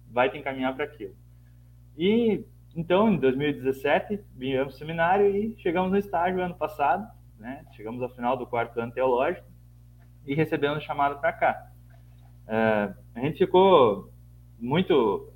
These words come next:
surpreso, não surpreso, ficamos alegres por ter a oportunidade de conhecer outros lugares, né? Conhecer outro, outro estado. Por mais que seja na região sul também, mas é totalmente diferente. É,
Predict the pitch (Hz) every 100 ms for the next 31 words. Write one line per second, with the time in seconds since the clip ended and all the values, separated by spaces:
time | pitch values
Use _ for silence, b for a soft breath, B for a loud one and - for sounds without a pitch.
0 | - - 175 170 135 151 202 135 104 170
1 | 240 247 170 165 131 - - 151 175 170
2 | 147 180 180 107 - - - - - -
3 | 143 170 170 180 185 165 180 190 185 180
4 | - 190 196 - - 202 220 208 180 156
5 | 127 107 95 - 101 113 127 123 151 156
6 | 175 165 - 147 160 160 156 143 - 139
7 | 143 113 - - - - - - 175 160
8 | 196 - 180 165 175 151 127 139 131 -
9 | 151 196 123 104 113 180 208 - b b
10 | - - 135 117 123 151 - 185 185 165
11 | 190 - 180 185 175 - - - - -